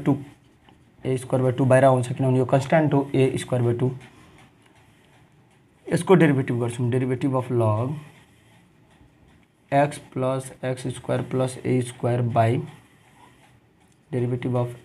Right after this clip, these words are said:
x plus एक्स स्क्वायर प्लस ए स्क्वायर into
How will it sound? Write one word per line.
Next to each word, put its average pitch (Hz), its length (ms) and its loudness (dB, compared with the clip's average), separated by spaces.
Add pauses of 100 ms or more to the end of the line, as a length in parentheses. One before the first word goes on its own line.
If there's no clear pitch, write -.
(280)
x 131 180 -6 (160)
plus 120 360 -2 (1080)
एक्स 120 260 -6
स्क्वायर 123 240 -8 (100)
प्लस 123 300 -6
ए 120 160 0
स्क्वायर 120 300 -6
into 120 260 -2